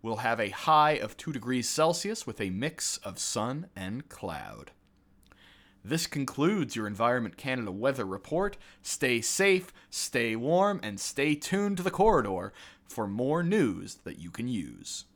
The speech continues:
And now over to Mia Lettinen and Katrina Johnson with this week's event and concert listings.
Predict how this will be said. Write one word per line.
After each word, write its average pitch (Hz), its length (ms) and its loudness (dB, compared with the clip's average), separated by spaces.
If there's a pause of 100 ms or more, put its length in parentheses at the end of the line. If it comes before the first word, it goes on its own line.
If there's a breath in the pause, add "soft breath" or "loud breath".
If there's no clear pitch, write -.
(340)
And 104 160 4
now 165 200 2
over 190 260 0
to 101 220 4
Mia 123 320 4
Lettinen 160 440 0
and 98 220 2
Katrina 113 580 4
Johnson 113 520 2
with 87 160 -2
this 98 200 2
week's 95 240 4
event 110 440 2 (100)
and 85 240 0
concert 98 400 2
listings. 76 640 0